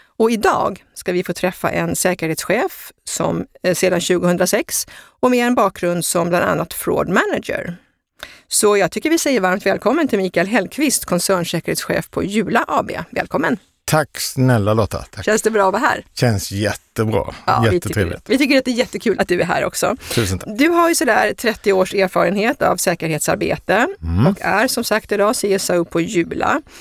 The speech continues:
Speaker 1: Det omfamnar, om jag förstår det hela rätt, inte bara Sverige utan också väldigt mycket internationellt arbete. Eh, och de flesta av oss har ju säkerligen besökt ett Jula-varuhus, eh, flera gånger. Ehm,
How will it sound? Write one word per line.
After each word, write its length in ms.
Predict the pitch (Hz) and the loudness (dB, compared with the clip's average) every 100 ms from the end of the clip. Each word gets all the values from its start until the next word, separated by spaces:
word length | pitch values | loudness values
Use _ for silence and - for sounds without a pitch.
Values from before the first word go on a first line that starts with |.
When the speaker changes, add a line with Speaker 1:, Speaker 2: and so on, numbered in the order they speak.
| - - _ | -20 -20 _
Speaker 1:
Det 180 | 233 226 | 0 2
omfamnar, 760 | 214 175 - 175 175 175 165 - _ _ _ _ _ | 2 0 0 0 0 0 0 -2 _ _ _ _ _
om 120 | 185 175 | 0 0
jag 100 | 156 | -2
förstår 300 | 156 165 170 | -4 -2 0
det 60 | |
hela 200 | 180 170 | 0 0
rätt, 220 | 160 165 | 0 -2
inte 240 | - 170 170 | -2 -2 0
bara 200 | 160 160 | 0 2
Sverige 520 | - 175 175 214 269 214 | 0 0 0 2 2 0
utan 260 | - 170 | -2 -4
också 280 | - - - | -4 -4 -4
väldigt 300 | 120 - - | -2 -4 -4
mycket 180 | 143 - | -8 -8
internationellt 800 | 156 - 147 - 165 165 185 233 | -8 -6 -8 -4 -2 -2 -2 0
arbete. 640 | 226 202 208 - 214 277 339 _ _ _ _ _ - | 0 0 0 0 0 0 -4 _ _ _ _ _ -4
Eh, 340 | 202 196 190 185 | 0 4 2 2
och 140 | - 220 | 0 2
de 100 | 226 | 2
flesta 460 | 285 262 - 381 | 2 0 2 4
av 140 | 240 - | 4 0
oss 180 | 175 - | -4 -2
har 80 | |
ju 60 | - | -2
säkerligen 640 | - 196 - 220 220 185 | 0 0 0 0 2 0
besökt 360 | 180 - 202 - | 0 0 -2 -4
ett 140 | - | -4
Jula-varuhus, 840 | 165 151 160 160 180 208 165 - - | -2 0 0 0 2 0 0 0 0
eh, 120 | 156 | 0
flera 320 | - 233 185 | 0 2 2
gånger. 440 | 165 160 165 180 262 - - - | 0 -2 0 0 -2 -8 -20 -4
Ehm, 560 | 196 185 180 175 175 | 2 2 2 0 -2